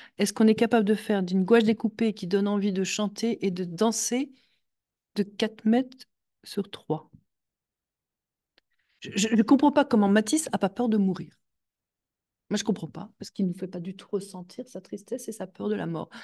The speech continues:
Et c'est peut-être lui, le roi triste, en fait, Matisse. C'est peut-être lui. Non, on sait pas. Parce que ça pose une question importante.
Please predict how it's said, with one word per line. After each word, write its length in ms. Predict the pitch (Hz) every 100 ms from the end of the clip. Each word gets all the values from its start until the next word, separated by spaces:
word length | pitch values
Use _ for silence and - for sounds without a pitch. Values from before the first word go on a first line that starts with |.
| - -
Et 60 | 190
c'est 140 | -
peut-être 300 | 214 196 185
lui, 180 | 185 202
le 80 | 247
roi 200 | 226 202
triste, 360 | - 208 208 196
en 40 |
fait, 200 | - -
Matisse. 600 | 185 180 - - - - _ _ _ _ _ _ _ _ _ _ _ _ _ _ _ _ _ _
C'est 180 | - -
peut-être 220 | 160 -
lui. 320 | 165 214 - - _ _ _ _ _ _ _ _ _ _ _ _
Non, 300 | 180 175 240 _ _
on 80 | -
sait 140 | -
pas. 260 | 160 170 220 _ _ - _ _ _ - - -
Parce 140 | 202
que 100 | 202 254 - -
ça 160 | -
pose 200 | - 285
une 100 | 269
question 300 | 233 208 254
importante. 560 | 220 190 - - 269